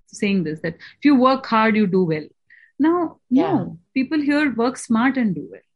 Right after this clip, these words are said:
Speaker 1: So I think that is what
Speaker 2: And
Speaker 1: we
Speaker 2: do
Speaker 1: need to
Speaker 2: well.
Speaker 1: learn, that, uh, you know, it's not about, it, it is about working hard. I mean, I'll never ever say hard work is not important,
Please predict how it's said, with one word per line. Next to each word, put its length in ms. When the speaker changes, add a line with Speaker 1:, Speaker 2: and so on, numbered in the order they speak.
Speaker 1:
So 140
I 60
think 200
that 220
is 140
what 140
Speaker 2:
And 40
Speaker 1:
we 80
Speaker 2:
do 60
Speaker 1:
need 140
to 60
Speaker 2:
well. 80
Speaker 1:
learn, 360
that, 220
uh, 300
you 140
know, 80
it's 160
not 180
about, 340
it, 120
it 260
is 200
about 300
working 340
hard. 300
I 60
mean, 160
I'll 300
never 240
ever 460
say 180
hard 260
work 200
is 120
not 120
important, 480